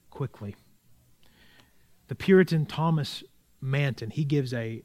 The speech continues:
a vivid illustration for this. He's talking about sin in general, but it especially applies here. He said, "It is easier to crush the egg than to kill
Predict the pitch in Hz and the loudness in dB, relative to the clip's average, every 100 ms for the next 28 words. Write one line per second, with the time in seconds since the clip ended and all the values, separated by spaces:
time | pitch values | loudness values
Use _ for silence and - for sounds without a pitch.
0 | _ 117 107 113 165 180 156 - 135 127 | _ -12 -8 0 4 6 4 0 -6 -8
1 | - 147 151 135 127 117 - - - 196 | -4 -4 -4 -6 -10 -10 -10 -14 -2 2
2 | 202 208 196 180 160 - - 175 151 147 | 4 2 4 4 2 -2 -2 0 0 -2
3 | 131 156 127 113 110 - - 139 127 - | -2 -2 -2 -6 -10 -18 -14 -6 -6 0
4 | 180 - 139 117 135 123 117 - - - | 0 0 -4 -4 -6 -6 -6 -12 -20 -20
5 | - _ _ _ - 147 117 104 - - | -20 _ _ _ -6 -4 -4 -6 -18 -14
6 | 127 151 135 113 - _ - - - - | -4 -2 -2 -6 -16 _ -20 -20 -20 -20
7 | - _ 175 190 208 180 196 208 214 220 | -20 _ 6 8 6 6 4 6 6 4
8 | 220 170 - - 180 190 202 - 165 196 | 2 -2 -8 -4 0 0 -2 -2 0 0
9 | 165 139 110 107 - _ _ _ 117 - | 0 -4 -4 -8 -16 _ _ _ -10 -10
10 | - - 131 127 | -10 -6 -6 -6